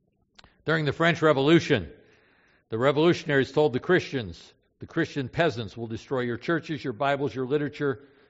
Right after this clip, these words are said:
everything that reminds you of God will destroy." And the peasants said, "But you'll leave us the stars." When you're perplexed or fearful or overwhelmed,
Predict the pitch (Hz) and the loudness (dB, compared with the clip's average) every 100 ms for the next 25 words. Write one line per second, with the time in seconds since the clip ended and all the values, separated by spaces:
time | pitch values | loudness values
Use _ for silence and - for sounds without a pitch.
0 | _ 190 226 233 226 208 196 175 180 180 | _ 0 2 2 2 2 2 2 0 0
1 | 175 156 160 156 139 143 131 - 160 143 | 0 0 2 0 0 -4 -6 -8 -4 -2
2 | 120 101 - 147 127 110 135 120 90 _ | -2 -6 -4 -4 -4 -8 -6 -6 -8 _
3 | _ _ - 139 - 123 117 165 143 - | _ _ -8 -6 -4 -6 -4 -6 -8 -10
4 | 101 - 151 160 151 156 - _ _ _ | -14 -14 -12 -10 -12 -14 -20 _ _ _
5 | _ _ _ _ _ _ _ _ _ _ | _ _ _ _ _ _ _ _ _ _
6 | _ _ _ 120 127 123 - 120 - 156 | _ _ _ -6 -4 -6 -8 -8 -4 -4
7 | - 131 - 165 170 165 147 120 120 120 | -4 -12 -4 -2 -2 -4 -4 -2 -2 -6
8 | 113 120 135 139 135 | -8 -6 -4 -4 -8